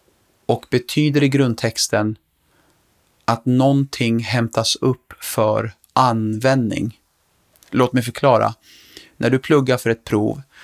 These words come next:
så hoppas du kunna hämta upp ur ditt minne det du har pluggat för användning.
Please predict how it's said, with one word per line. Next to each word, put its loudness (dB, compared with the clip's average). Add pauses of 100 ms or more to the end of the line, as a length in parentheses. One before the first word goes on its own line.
så -2
hoppas 0
du 0
kunna 0
hämta 0
upp -4 (1300)
ur 0
ditt -4
minne 0 (1040)
det -2
du 0
har 0
pluggat -4 (180)
för -2
användning. 0